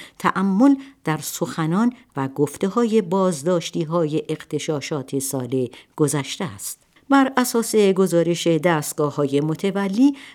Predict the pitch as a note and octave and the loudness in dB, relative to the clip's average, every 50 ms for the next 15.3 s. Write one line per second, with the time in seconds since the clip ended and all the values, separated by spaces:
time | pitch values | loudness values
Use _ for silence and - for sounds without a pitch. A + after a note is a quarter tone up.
0 | _ - - C4 C4+ - C#4+ C#4 C4+ C4+ C4+ C4 B3+ B3+ - A3 A3 A3+ G#3+ A3 | _ -2 -2 -2 -2 -2 -2 -2 2 4 4 4 4 4 4 2 0 0 0 0
1 | - A3+ A3 A3 - - A#3 A#3+ A3+ G3 G3 F#3 F3 E3 E3 E3 E3 D#3+ D#3+ D#3 | 0 0 0 -2 -2 -2 0 0 0 0 0 -2 0 -2 -2 -4 -2 -2 -4 -2
2 | C#3+ F3+ E3 A#2+ - - - - - _ - D#3 D#3 D3+ - - F#3+ F#3 F#3+ G#3 | 0 0 -2 -2 -4 -8 -16 -20 -20 _ -4 -4 -2 -2 0 0 0 0 0 -2
3 | G#3 - - - A3 B3+ C#4 D4+ C#4+ - A#3+ A3+ G3+ F#3+ G#3 G3 F3 F3 E3 D#3 | -6 -6 -4 -2 0 2 2 0 0 -2 -6 -6 -4 -4 -4 -4 -2 -2 -2 0
4 | D#3 C#3+ C3+ C#3 C3+ C3 - D#3 D#3 D3+ D3+ - A3 A3+ A#3+ A#3+ - - - - | 0 0 0 -2 -4 -2 -2 -2 -2 -2 -4 -2 -2 -2 -2 -2 -4 -10 -16 -20
5 | - - - - A#3 G#3+ - F#3+ F#3 A3 A#3+ B3+ C4 C4+ - - F3 F3+ F#3+ G3 | -20 -14 -4 0 0 2 2 0 0 2 2 2 0 0 -4 -4 -2 0 0 0
6 | F3 D#3 F3 F3 F#3+ G3+ F3+ F3+ G3 F#3 F3 E3 E3 F3 G3+ A3 G#3+ F#3 F#3 E3 | 2 0 0 0 2 0 0 2 2 2 2 2 2 2 2 0 0 0 0 2
7 | D#3 D3+ C#3+ C#3 C3 B2+ C3+ C3+ C3+ - C3+ B2+ C3+ C3 - - - E3 E3 E3+ | 2 2 2 0 2 2 0 0 0 -2 -4 -4 -4 -8 -8 -6 -4 -2 0 0
8 | F3 F#3 F3 F3+ A3 B3+ C#4 C#4+ C#4 - - - - _ - - - - E3+ F3 | 0 0 0 2 4 4 4 4 2 -6 -20 -20 -20 _ -18 -8 -2 -2 0 0
9 | A3 A3 - - A3+ A3 G#3+ A3+ A#3 A#3+ A#3+ G3+ E3+ D#3+ - - - D#3 D3+ C#3 | 0 -2 0 -2 -2 0 0 0 0 -2 0 -2 -4 -4 -4 -4 -4 -4 -2 -2
10 | - - - - F#3 F3 D#3 D3+ D#3 F#3+ A3+ C#4 C#4 C4+ C4+ - G#3+ F#3 D3+ D3 | -4 -6 -6 -4 -4 -4 -2 -2 -2 0 2 0 0 -2 -2 -4 -4 -2 -2 -2
11 | C3+ C3 D3+ F3 G#3 A3 - - - - _ - F3 E3+ D#3 C#3+ C3+ - - - | -4 -2 -2 0 0 -2 -2 -6 -20 -16 _ 2 2 2 2 2 -2 -8 -16 -10
12 | - - - - F#3+ E3+ D#3 D3+ - F3 D3+ - - - - - - E3+ D3+ D#3+ | -8 -6 -2 0 0 0 0 0 0 -2 -2 -2 -4 -12 -10 -4 -2 0 0 0
13 | F3+ G#3+ B3+ C#4 C4 - - A#3+ F3+ D3+ D3 D#3+ E3+ C#3+ - C#3+ C3+ C3 C3+ - | 2 2 4 4 4 4 4 4 4 4 0 0 -2 0 -2 -4 -4 -4 -4 -4
14 | - F3+ F#3 - - - A#3 A3+ G#3+ A#3 C4 A#3+ C4 - C#3 B2 A#2 B2 A#2+ A2+ | -4 -6 -6 -6 -4 -4 -2 0 2 2 2 2 2 -2 -4 -4 -2 -4 -6 -6
15 | - - - A#2+ A2+ | -8 -8 -8 -10 -10